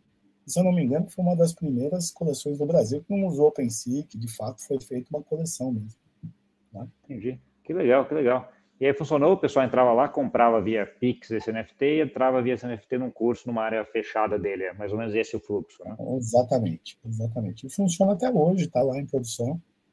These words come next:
Speaker 1: É, e muita gente hoje ainda procura. "Pô, eu quero fazer igualzinho do Caio", porque,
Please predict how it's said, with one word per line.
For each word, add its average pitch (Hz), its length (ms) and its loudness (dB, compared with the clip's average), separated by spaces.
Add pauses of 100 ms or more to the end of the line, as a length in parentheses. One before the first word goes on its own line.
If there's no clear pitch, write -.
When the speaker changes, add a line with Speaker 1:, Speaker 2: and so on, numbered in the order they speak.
(340)
Speaker 1:
É, 117 440 -2
e 131 80 2
muita 185 440 10
gente 139 520 2
hoje 143 260 6
ainda 151 240 2
procura. 170 380 0
"Pô, 214 240 6
eu 170 40 0
quero 175 200 2
fazer 180 260 0
igualzinho 196 480 2
do 196 100 -4
Caio", 160 540 6
porque, - 380 -2